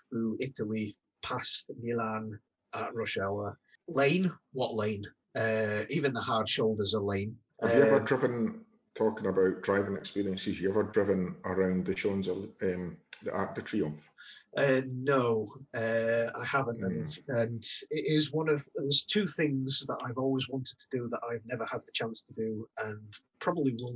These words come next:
Speaker 1: not get the chance again given my, uh, career path at the moment. But two of those things is one of them was the Champs-Élysées and the Arc de Triomphe. And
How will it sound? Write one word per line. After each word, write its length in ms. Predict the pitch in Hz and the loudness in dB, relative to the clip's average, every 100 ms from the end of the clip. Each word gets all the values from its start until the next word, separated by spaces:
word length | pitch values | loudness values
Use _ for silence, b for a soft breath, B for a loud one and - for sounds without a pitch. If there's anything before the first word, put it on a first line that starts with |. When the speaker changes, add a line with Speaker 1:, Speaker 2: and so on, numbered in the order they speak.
| 113 | -6
Speaker 1:
not 260 | 113 110 | -6 -6
get 180 | - - | -8 -8
the 80 | 110 | -6
chance 300 | - 107 107 | -6 -6 -6
again 320 | 107 107 107 | -4 -4 -4
given 280 | 110 107 104 | -6 -6 -6
my, 300 | 104 104 101 b b b b _ - | -6 -4 -6 b b b b _ -4
uh, 120 | 104 104 | -2 -2
career 280 | 110 104 95 | 0 0 0
path 180 | - 98 | -4 -4
at 80 | 104 | -4
the 60 | 101 | -4
moment. 420 | 107 104 101 101 _ _ _ _ _ _ _ - | -4 -4 -6 -8 _ _ _ _ _ _ _ -14
But 160 | 123 147 | -10 -4
two 180 | 170 143 | 2 4
of 80 | 123 | 4
those 240 | 120 113 | 0 0
things 320 | 117 110 107 - | 0 -2 -4 -2
is 300 | 120 104 - | -2 -2 -2
one 180 | 120 113 | -4 -4
of 60 | 107 | -4
them 180 | 104 | -6
was 160 | 104 101 | -4 -4
the 60 | 120 | -4
Champs-Élysées 760 | - 113 98 107 107 107 107 - _ _ b b - | -4 -2 -2 -2 -4 -4 -4 -8 _ _ b b -4
and 260 | 101 98 92 | -4 -4 -4
the 100 | 113 | -2
Arc 220 | 101 101 | -2 -2
de 80 | 104 | -6
Triomphe. 500 | 101 113 107 110 - _ _ _ _ - B B B B B _ _ _ - | -8 -6 -4 -6 -10 _ _ _ _ -20 B B B B B _ _ _ -4
And 400 | 113 104 104 104 | 0 0 -2 -6